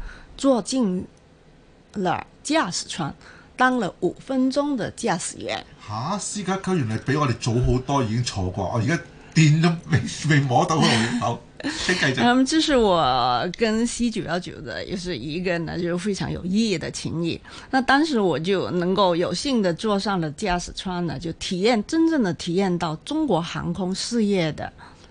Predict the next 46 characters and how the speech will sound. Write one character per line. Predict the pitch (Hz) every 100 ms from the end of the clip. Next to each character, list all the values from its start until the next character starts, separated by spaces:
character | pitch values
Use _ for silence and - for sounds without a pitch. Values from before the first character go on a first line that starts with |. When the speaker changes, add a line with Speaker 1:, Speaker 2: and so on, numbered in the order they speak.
| - - -
Speaker 1:
飞 | - 208
跃， | 196 190 - - _ - _
体 | - 196 175
会 | 202 254
到 | 190 196 - - - - - _
中 | 320 320
国 | 233 175
飞 | 254 269
行 | 185 180
员 | 165 165
的 | 165
自 | 151 190
豪， | 175 - 147 147 - - - -
能 | - 190
够 | 233 226
驾 | - 269 208
驶 | - 156
祖 | - 175
国 | 165 160 175
制 | - 226
造 | 233 196
的 | 95 95
大 | - 147
飞 | 143 165
机。 | - - - - - - - - - - - -
第 | - 370
二 | 285 202
呢， | 170 175 - - - - - - - -
我 | 196 190 180
父 | 196 381 285
亲 | - 285 294
呢 | 220
是 | 185 240
原 | 196 180 160 185 233 - - - - -
中 | 311
央 | 302 285
航 | 180 170
空 | 208 233
公 | 226 247
司 | 226 214 214
的 | 190 160
飞 | 214 202
机 | 190 190
机 | 190 208
械 | 196 202
员， | 147 139 110